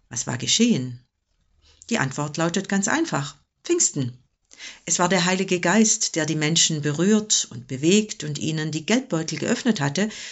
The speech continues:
so dass sie nicht mehr unterscheiden mussten zwischen mein und dein. Es war der Heilige Geist, der sie großherzig und großzügig gemacht hat. Eine Erschütterung der anderen Art.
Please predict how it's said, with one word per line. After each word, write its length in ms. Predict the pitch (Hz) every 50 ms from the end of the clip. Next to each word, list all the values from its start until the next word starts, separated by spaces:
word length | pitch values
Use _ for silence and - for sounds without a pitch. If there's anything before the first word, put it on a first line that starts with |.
| - - - - -
so 300 | - - - 208 220 233
dass 240 | 220 190 190 190
sie 100 | - 180
nicht 260 | 175 175 170 - - -
mehr 160 | 185 185 180
unterscheiden 540 | 170 170 190 185 - 220 233 254 226 220 175
mussten 320 | 165 165 160 - - 160
zwischen 360 | - - 143 143 - 147 143
mein 320 | 143 135 135 139 139 139 -
und 140 | 131 139 139
dein. 360 | 139 139 143 139 135 139 - _ _ _ _ _ _ - _ - -
Es 120 | - -
war 80 | - 135
der 160 | - 156 147
Heilige 340 | 143 147 151 151 147 147 139
Geist, 520 | 143 135 127 147 185 202 - - - - _ - - - - - - _ - -
der 80 | 147 143
sie 160 | 139 165 147
großherzig 1040 | - - 156 165 180 165 - - 165 165 165 170 170 - - - 180 175 175 - 160
und 120 | 151 147
großzügig 760 | - - 156 180 185 - - - - 262 262 240 - - -
gemacht 360 | - 147 139 131 139 - -
hat. 300 | 143 139 139 143 - - _ _ _ _ _ _ _ - _ _ _ - - - _ _ -
Eine 280 | - 139 147 151 151
Erschütterung 840 | - - 117 - - - 170 - - 170 165 170 180 185 190 190 - _ _ _ _ _ _ _ _ -
der 160 | 262 277 277
anderen 400 | 175 143 131 117 117 123 120 110
Art. 400 | - 120 117 110 - - - -